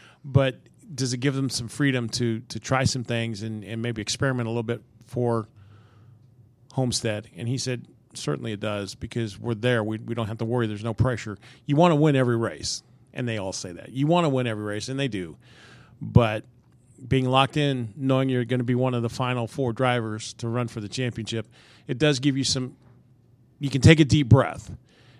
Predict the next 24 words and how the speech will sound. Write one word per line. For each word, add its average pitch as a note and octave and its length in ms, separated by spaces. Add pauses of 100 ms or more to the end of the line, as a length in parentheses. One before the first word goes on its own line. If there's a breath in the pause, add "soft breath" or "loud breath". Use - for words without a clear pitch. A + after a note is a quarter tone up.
(140 soft breath)
and A2+ 120
you're A#2 100
not A#2 180
like, A2 240 (100)
oh, A2 200
you're G#2+ 120
not A#2 180
at A#2 80
the A#2+ 60
cutoff A#2 300
race. A2 140
You're A#2+ 140
going, - 140
"Oh, - 160
man, - 160
we - 120
gotta - 120
win, A2+ 220
we G#2+ 80
gotta G#2+ 160
win, A2 200
we G#2+ 60
gotta G#2+ 160
win." A2 240